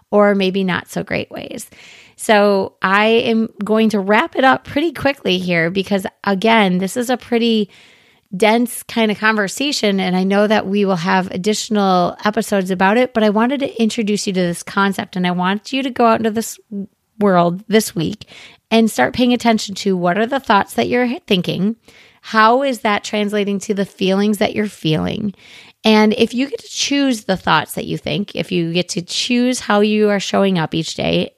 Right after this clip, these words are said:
and you get to choose your feelings, what kind of vibration and what kind of frequency do you want to put out into the world? And start paying attention.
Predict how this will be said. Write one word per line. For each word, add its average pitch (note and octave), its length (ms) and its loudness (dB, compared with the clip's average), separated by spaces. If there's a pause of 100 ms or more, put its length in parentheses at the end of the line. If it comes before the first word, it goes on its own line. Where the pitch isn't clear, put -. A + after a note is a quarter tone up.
and F#3 180 2
you F3+ 60 0
get F#3 120 -2
to - 80 -16
choose C#4 360 -4
your G#3+ 100 -2
feelings, G3 640 0 (420)
what C#4 160 0
kind - 200 -14
of F4 80 -8
vibration G3 1160 0 (420)
and G#3 120 4
what A3 140 0
kind C4 180 2
of A3 100 0
frequency F3+ 760 -2
do F#3+ 100 -4
you F#3+ 60 4
want F#3+ 120 2
to G3 140 -4
put G3 180 2 (120)
out F3 260 2
into F3 320 -2
the F3 140 2
world? F3 500 -2 (480)
And G#3+ 640 2
start C4+ 260 -2
paying C#4+ 220 -2
attention. A#3 560 -4